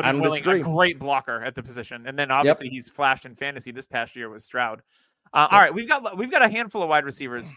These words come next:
Speaker 2: to still talk about, so I don't mind if we run a little bit long 'cause I think this is a really good conversation we're having. What are some of the, I saw a lot of, uh, Jamari Thrash this
Speaker 1: Yep.
Speaker 2: week.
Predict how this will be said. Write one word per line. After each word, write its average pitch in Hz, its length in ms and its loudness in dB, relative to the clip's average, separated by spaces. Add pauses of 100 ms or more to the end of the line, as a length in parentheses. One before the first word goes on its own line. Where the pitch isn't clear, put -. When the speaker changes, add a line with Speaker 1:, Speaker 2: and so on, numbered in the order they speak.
(160)
Speaker 2:
to 139 100 -18
still 127 160 -12
talk 113 240 -12
about, 110 220 -14
so 139 80 -2
I 147 40 2
don't 147 80 -4
mind 135 160 -2
if 123 80 -16
we 131 60 -12
run 120 160 -10
a 117 60 -12
little 117 180 -14
bit 120 120 -8
long 113 240 -10
'cause 123 180 -12
I 123 60 -6
think 127 180 -16
this 120 160 -14
is 117 240 -16
a 120 80 -8
really 143 340 -6
good 135 140 -8
conversation 120 560 -6
we're 117 80 -2
having. 110 260 -2 (400)
What 190 180 4
are 269 60 8
some 262 220 -2
of 240 40 -6
the, 233 100 -2
I 196 120 6
saw 214 220 4
a - 20 0
lot 190 220 6
of, 175 120 -2
uh, 143 380 6
Jamari 160 400 -2
Thrash 139 500 0 (220)
this 160 140 -8
Speaker 1:
Yep. - 80 -14
Speaker 2:
week. - 280 -8